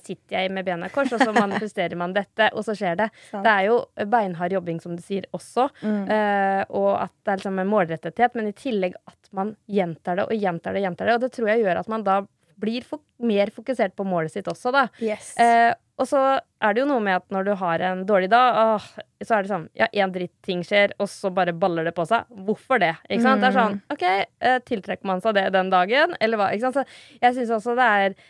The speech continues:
Speaker 1: eh, livet blir litt mer spennende hvis man åpner opp og tenker, OK, vi vet, har ikke s-, det er mange svar vi ikke har her i det.
Speaker 2: Ja.
Speaker 1: <laughs> Og da er det litt gøy å
Speaker 2: Veldig.
Speaker 1: koble på,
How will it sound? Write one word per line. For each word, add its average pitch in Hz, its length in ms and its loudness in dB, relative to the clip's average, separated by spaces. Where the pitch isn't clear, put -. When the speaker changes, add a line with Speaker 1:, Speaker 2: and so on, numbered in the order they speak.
Speaker 1:
eh, 202 180 0
livet 214 340 2
blir 240 140 0
litt - 280 -4
mer 180 100 -2
spennende 185 340 0
hvis 202 140 -2
man 196 100 -6
åpner 175 480 0
opp 180 180 -6
og 185 80 -6
tenker, 180 600 -4
OK, 220 440 4
vi 208 160 0
vet, 190 240 2
har 190 140 -2
ikke - 220 -2
s-, - 80 -14
det 233 200 -4
er 214 80 8
mange 233 320 2
svar 180 180 2
vi 175 100 -2
ikke 170 120 -2
har 180 160 2
her 196 240 4
i 180 100 -2
det. 180 60 0
Speaker 2:
Ja. 381 240 4
Speaker 1:
<laughs> 339 1300 4
Og 269 120 2
da 262 100 4
er 180 80 2
det 226 140 -6
litt - 180 -20
gøy 262 380 4
å 226 240 -6
Speaker 2:
Veldig. 415 100 6
Speaker 1:
koble 427 280 6
på, 202 100 2